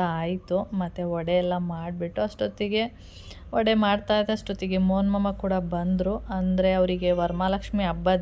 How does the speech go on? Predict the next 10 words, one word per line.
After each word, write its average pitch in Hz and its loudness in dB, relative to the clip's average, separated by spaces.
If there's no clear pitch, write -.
ದಿನ 170 -2
ಅವರಿಗೆ 185 2
ರಜಾ 170 0
ಇಲ್ಲ, 180 0
ಯಾವ 185 4
ವರ್ಷವೂ 185 0
ಅಷ್ಟೇ 202 0
ಅವ್ರಿಗೆ 185 2
ರಜೆ 170 -2
ಬರಲ್ಲ, 165 -2